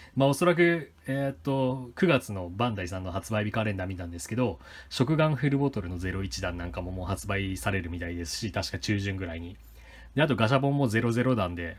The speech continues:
ラビットタンク、ラビットタンクですね。ラビットフルボトルとタンクフルボトルのものが発売されるみたいですし、ただあちらにはキラキラメッキバージョンないんですよね。あの、ぶっ飛ばソウルで大当たりした時に、あの、四百円払って、まあ、回す権利もらえるもので、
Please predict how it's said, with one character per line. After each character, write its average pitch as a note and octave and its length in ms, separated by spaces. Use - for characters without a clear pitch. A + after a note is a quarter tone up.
ラ F#2+ 120
ビ G2+ 100
ッ - 40
ト - 120
タ G2+ 140
ン F#2+ 80
ク、 - 100
ラ G2+ 180
ビ G2 100
ッ - 40
ト G2+ 100
タ F#2 120
ン D#2+ 60
ク F2 60
で E2 60
す - 100
ね。 A2 120
ラ F#2+ 100
ビ F#2 120
ッ - 20
ト G2+ 120
フ G#2+ 120
ル G2+ 80
ボ F#2+ 80
ト F#2+ 100
ル F#2+ 80
と B2 120
タ G2+ 120
ン G2 60
ク G2+ 80
フ G2+ 80
ル G2 60
ボ G2+ 100
ト F2+ 120
ル E2 100
の E2+ 160
も G2+ 140
の G#2 100
が C3 160
発 - 180
売 G2 140
さ F#2+ 120
れ F2+ 80
る E2+ 80
み E2+ 60
た E2+ 100
い E2 60
で E2+ 120
す - 80
し、 G2+ 260
た F3 100
だ G#2+ 120
あ A2 60
ち F3 100
ら G3 80
に D3 60
は - 60
キ - 160
ラ A#2+ 100
キ C3+ 120
ラ C3 100
メ B2+ 80
ッ - 20
キ D3 140
バ B2 60
ー - 20
ジ F#2 80
ョ F2+ 40
ン - 20
な G2 120
い F2 40
ん - 20
で E2 100
す F#2+ 120
よ F#2+ 60
ね。 G2+ 220
あ G#2 80
の、 G#2+ 80
ぶ G#2+ 120
っ - 40
飛 C3 140
ば C#3 80
ソ D#3+ 140
ウ C#3+ 60
ル C3 60
で C#3+ 200
大 C3+ 120
当 C3+ 60
た A#2 100
り G2+ 80
し - 60
た A2 80
時 G#2+ 240
に、 D3 220
あ F#2+ 80
の、 F#2 60
四 G#2+ 160
百 G#2+ 200
円 G2 100
払 G#2 160
っ - 40
て、 D#3 320
ま G2+ 140
あ、 - 20
回 G2+ 180
す - 100
権 G#2 160
利 F2+ 60
も F#2 140
ら G2+ 100
え G#2+ 60
る G#2+ 80
も A2 120
の A#2 120
で、 D3 260